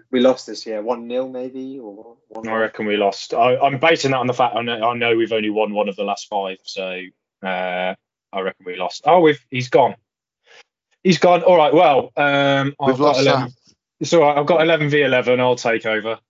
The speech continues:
Speaker 2: Hang on. Let me just open it up.
Speaker 3: It's, it's time to shine,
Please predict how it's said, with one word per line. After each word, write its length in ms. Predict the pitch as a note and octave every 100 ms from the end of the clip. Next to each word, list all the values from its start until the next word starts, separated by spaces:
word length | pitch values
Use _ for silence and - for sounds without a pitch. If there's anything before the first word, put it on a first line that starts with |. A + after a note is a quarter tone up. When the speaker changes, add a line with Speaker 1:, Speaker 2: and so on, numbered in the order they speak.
| A#2+
Speaker 2:
Hang 180 | A#2 A2
on. 240 | A2 A2 -
Let 120 | A2+
me 80 | A#2
just 220 | A#2 -
open 260 | A#2 A2 G#2+
it 100 | G2+
up. 200 | G#2 - _ _ _ _ _ _ _ _ _ _ _ _ _ -
Speaker 3:
It's, 180 | D3 - _ -
it's 180 | D#3+ -
time 320 | E3 D#3+ E3+
to 120 | E3+
shine, 580 | D#3 D3 C3 B2+ B2+ A#2